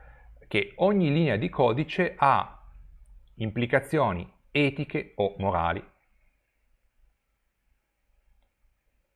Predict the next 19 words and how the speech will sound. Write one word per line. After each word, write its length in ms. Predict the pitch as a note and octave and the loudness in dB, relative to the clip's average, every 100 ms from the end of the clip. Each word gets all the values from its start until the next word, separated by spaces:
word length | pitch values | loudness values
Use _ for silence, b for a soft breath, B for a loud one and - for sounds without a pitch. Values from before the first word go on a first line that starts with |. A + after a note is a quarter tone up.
| _ _ | _ _
Ok? 480 | _ F#2 - - _ | _ -4 -4 -6 _
Quindi 260 | - E2+ - | -12 -10 -10
finché 280 | - E2 A2+ | -14 -6 -4
scrivete, 720 | - A2+ A2 A2+ F#2+ - - | 2 2 4 4 2 0 -10
eh, 440 | G#2+ F2+ E2+ - - _ _ | -10 -8 -8 -10 -14 _ _
un 160 | A2+ G2+ | -8 -2
programmino 640 | A2+ G2+ G2 G#2 A#2 G2+ | 0 2 0 0 -2 -4
che 100 | F#2 | -6
serve 300 | - G2+ G2 | -2 0 0
per 280 | G2 G2 F#2+ | 0 -2 -2
superare 440 | G2 F2 G2 G2+ | -8 -4 0 2
l'esame 500 | G2 F2+ G#2+ G2 F2 | 0 -2 -2 -2 -4
di 140 | E2 | -8
programmazione 540 | - F2 F2+ F2+ - G2 | -10 -8 -8 -8 -8 -8
ad 80 | F2+ | -6
oggetti 560 | G2 G#2+ G2+ - G#2+ | -2 0 -2 -4 -10
è 100 | - | -10
un 140 | - E2+ | -18 -10
conto, 460 | F2 D#2 E2 - | -8 -8 -10 -16